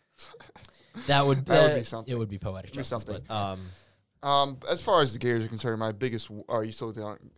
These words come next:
Speaker 3: I got one more, one more thing,
Speaker 1: All right,
Speaker 3: but
Speaker 1: go one more.
Speaker 3: you
Speaker 1: Go
Speaker 3: go
Speaker 1: one
Speaker 3: ahead.
Speaker 1: more. Go one more. One more.
Speaker 2: No, it's okay. It's okay. Yeah,
Speaker 1: I am.
Speaker 2: yeah.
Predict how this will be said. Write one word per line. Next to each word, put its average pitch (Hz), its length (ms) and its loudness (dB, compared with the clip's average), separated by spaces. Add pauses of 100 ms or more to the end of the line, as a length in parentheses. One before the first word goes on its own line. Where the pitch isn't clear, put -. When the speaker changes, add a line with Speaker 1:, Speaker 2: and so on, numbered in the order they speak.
Speaker 3:
I 117 160 0
got 120 160 4
one 107 100 -2
more, 98 260 -4
one 104 160 -10
more 92 160 -8
thing, 107 160 -8
Speaker 1:
All 131 100 0
right, 117 40 -2
Speaker 3:
but 90 80 -6
Speaker 1:
go 135 60 -2
one 117 160 -4
more. 90 120 -12
Speaker 3:
you 117 80 -18
Speaker 1:
Go 120 100 -10
Speaker 3:
go 110 40 -6
Speaker 1:
one 95 100 -8
Speaker 3:
ahead. 95 140 -8 (160)
Speaker 1:
more. 302 100 -10
Go 302 60 -6
one 311 80 -8
more. - 160 -14 (140)
One 160 160 -18
more. - 140 -18 (300)
Speaker 2:
No, 370 300 8
it's - 100 -2
okay. 330 360 6
It's 320 120 -6
okay. 294 200 -4 (180)
Yeah, 349 260 -6
Speaker 1:
I 240 180 6
am. 220 160 4
Speaker 2:
yeah. - 40 -6